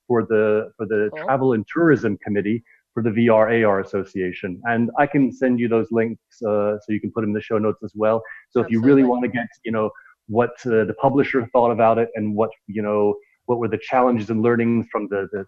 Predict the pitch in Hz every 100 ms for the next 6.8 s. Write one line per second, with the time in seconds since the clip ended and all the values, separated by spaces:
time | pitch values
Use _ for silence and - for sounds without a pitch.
0 | _ - 101 113 143 - - _ - 127
1 | 117 120 120 117 127 - 107 104 104 104
2 | 104 117 107 - 127 123 113 113 110 110
3 | 104 107 113 104 95 110 107 107 101 101
4 | 98 98 110 107 107 98 107 - 107 101
5 | 101 95 95 101 101 _ _ - - 95
6 | 95 92 92 - 101 87 - -